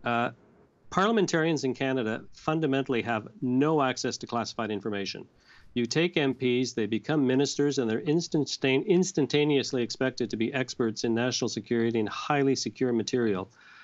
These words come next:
Our British and Australian friends have found a way to give not total access, but much, much more access to Parliament. Uh, Mister Trudeau's offer, I think,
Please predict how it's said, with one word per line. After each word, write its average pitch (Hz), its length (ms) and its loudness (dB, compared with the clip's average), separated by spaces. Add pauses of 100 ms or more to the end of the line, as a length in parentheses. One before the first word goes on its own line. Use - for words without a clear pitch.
(180)
Our 127 140 2
British 175 380 2
and 147 100 4
Australian 139 540 2
friends 113 340 0
have 113 140 -2
found 151 340 2
a 139 40 4
way 123 280 2
to 123 140 -2
give 120 360 0
not 226 380 0 (140)
total 156 400 2
access, 113 400 0
but - 120 -8
much, 190 380 -2
much 147 180 -4
more 131 200 -2
access 120 420 -4
to 110 80 -8
Parliament. 135 560 -2 (640)
Uh, 123 300 0 (180)
Mister 175 560 0
Trudeau's 147 1160 2
offer, 131 640 2
I 123 100 -4
think, 147 300 -2